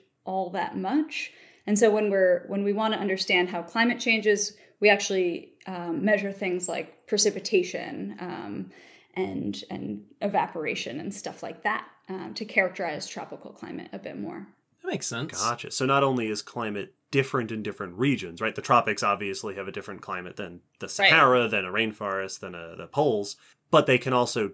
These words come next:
Speaker 3: change differently in different parts. Yeah, we often think of climate as a global, you know, we're talking about global climate
Speaker 2: Yeah.
Speaker 3: change.
Speaker 1: Right.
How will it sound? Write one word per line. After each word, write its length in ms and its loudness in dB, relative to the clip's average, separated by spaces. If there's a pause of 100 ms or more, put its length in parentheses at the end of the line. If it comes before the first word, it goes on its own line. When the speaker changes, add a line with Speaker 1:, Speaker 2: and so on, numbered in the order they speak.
Speaker 3:
change 760 -2
differently 520 -2
in 120 -6
different 440 -8
parts. 600 -8
Yeah, 200 8
we 160 8
often 260 6
think 140 2
of 120 -2
climate 340 -2
as 100 -4
a 60 -6
global, 840 -4 (280)
you 120 6
know, 100 4
we're 120 0
talking 280 -2
about 280 -6
global 560 8
climate 520 0
Speaker 2:
Yeah. 140 0
Speaker 3:
change. 720 2
Speaker 1:
Right. 160 -6